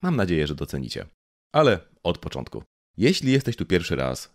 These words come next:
to chcemy tylko powiedzieć, że z Szymonem mamy historię,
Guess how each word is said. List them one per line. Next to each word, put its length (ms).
to 120
chcemy 380
tylko 220
powiedzieć, 360
że 180
z 100
Szymonem 460
mamy 400
historię, 960